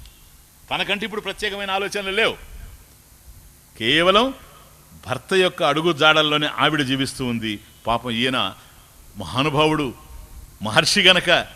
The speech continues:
ఈయన కేవలం ఆ తపస్సులోనే ఉండిపోయాడు. ఇలా సేవ చేస్తూ, చేస్తూ, చేస్తూ ఆయన యొక్క సౌఖ్యమే చూస్తూ ఉంది. తనను గురించి తాను ఆలోచించలేకపోయింది.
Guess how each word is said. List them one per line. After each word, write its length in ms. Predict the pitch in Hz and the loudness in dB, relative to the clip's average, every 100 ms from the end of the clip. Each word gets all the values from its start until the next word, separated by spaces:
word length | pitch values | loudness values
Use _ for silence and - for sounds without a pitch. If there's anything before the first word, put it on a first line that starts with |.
| 117 | -4
ఈయన 160 | 123 | -4
కేవలం 440 | 117 123 139 147 135 | -2 0 0 2 0
ఆ 80 | 120 | 0
తపస్సులోనే 680 | 127 120 143 - 135 131 | -2 -4 -4 -2 -2 -2
ఉండిపోయాడు. 500 | 113 120 - 101 80 - - - - 104 | -4 -6 -6 -6 -6 -12 -20 -20 -20 -6
ఇలా 180 | 117 131 | 0 0
సేవ 420 | - - 135 143 - | 0 -4 -2 -2 -4
చేస్తూ, 340 | 139 - 139 135 139 | -6 -4 -10 -8 -6
చేస్తూ, 340 | 135 - 143 - | -6 -8 -12 -6
చేస్తూ 320 | 143 139 - 107 - - - - - - - - - - - | -6 -6 -14 -18 -20 -20 -20 -20 -20 -20 -20 -20 -20 -16 0
ఆయన 280 | 123 156 165 | 4 6 4
యొక్క 180 | 160 | 0
సౌఖ్యమే 500 | 147 147 156 - 170 | -2 -2 -2 -2 -2
చూస్తూ 380 | 160 147 143 151 | -2 -4 -6 -6
ఉంది. 280 | 143 127 80 - - - - | -6 -8 -12 -18 -20 -20 -4
తనను 200 | 135 156 | 0 2
గురించి 280 | 151 160 160 | 0 -2 -2
తాను 220 | 156 151 | 0 2
ఆలోచించలేకపోయింది. 1120 | 139 156 147 143 151 147 135 160 170 107 85 | 2 2 0 -6 -4 -4 -4 -2 -2 -4 -10